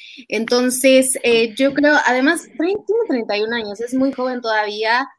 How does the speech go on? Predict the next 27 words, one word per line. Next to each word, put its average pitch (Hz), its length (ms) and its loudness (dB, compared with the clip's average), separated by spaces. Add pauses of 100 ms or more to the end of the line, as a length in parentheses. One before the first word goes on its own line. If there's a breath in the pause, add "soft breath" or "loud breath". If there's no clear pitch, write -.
para 202 220 -2
pensar 202 320 -2
en 233 80 -6
el 202 60 -10
retiro, 220 560 -6 (160)
tomando 226 280 -4
en 240 60 -6
cuenta 240 240 -4
que - 60 -18
todavía 220 340 0
tiene 226 220 -6
la 208 100 -4
capacidad, 202 600 -2 (140)
sigue 226 220 -6
siendo 226 240 -8
un 214 80 -14
jugador 208 360 -2
que 214 100 -8
marca 233 260 -4
diferencia, 208 880 -8
suficiente 226 600 -8
como 202 280 -10
para 175 200 -6
ganar 185 280 -8
un 202 80 -16
Super 170 240 -14
Bowl. 196 260 -8